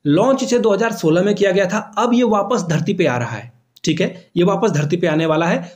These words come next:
और इसका सही जवाब हो जाएगा यूएसए। NASA के द्वारा जो इसे launch किया गया था, यहाँ से आप देख पाओगे NASA की official website जो है उनके द्वारा यहाँ से आप इस mission को देख पाओगे। ये फिर से जो है लौटने वाला है, सेप-, I mean जो चौबीस सितंबर है ये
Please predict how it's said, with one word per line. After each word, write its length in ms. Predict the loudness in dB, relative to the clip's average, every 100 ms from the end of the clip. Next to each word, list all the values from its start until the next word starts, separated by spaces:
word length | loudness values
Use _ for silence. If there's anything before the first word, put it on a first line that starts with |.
| -4
और 140 | -2
इसका 220 | -2 -2 -2
सही 200 | 0 2
जवाब 160 | 2
हो 80 | 2
जाएगा 200 | 0 2
यूएसए। 380 | 2 0 -2 -6
NASA 200 | -4 -2
के 140 | -2 0
द्वारा 200 | 2 2
जो 120 | 2
इसे 180 | 0 0
launch 280 | 0 0 0
किया 180 | 2 2
गया 140 | 2
था, 80 | 0
यहाँ 160 | -2
से 120 | -2 -2
आप 60 |
देख 180 | -2 -2
पाओगे 240 | 0 0 -2 -4 -12 -2
NASA 360 | 0 0 -2 -2
की 140 | -4
official 420 | -4 -2 0 0
website 360 | 0 -2 -2 0
जो 120 | 0
है 260 | -2 -2 -6 -8
उनके 360 | -4 0 0 0 -2 -10 -4
द्वारा 260 | -2 0 0
यहाँ 180 | 0
से 120 | 0 -2
आप 140 | -4
इस 180 | -8 -6
mission 220 | -4 -4
को 120 | -2 -2
देख 200 | -2 0
पाओगे। 300 | 0 0 -4 -6 -4
ये 60 | 0
फिर 180 | 0
से 140 | 0 2
जो 120 | 2
है 120 | 2
लौटने 320 | 2 0 0 0
वाला 200 | 0 0
है, 280 | -2 -6 -12 _ _ _ _ _
सेप-, 640 | -4 -4 -6 _ -12 -10
I 120 | -2 0
mean 120 | 0
जो 80 | 0
चौबीस 280 | 0 0 0
सितंबर 380 | -2 0 0
है 60 | 2
ये 140 | 2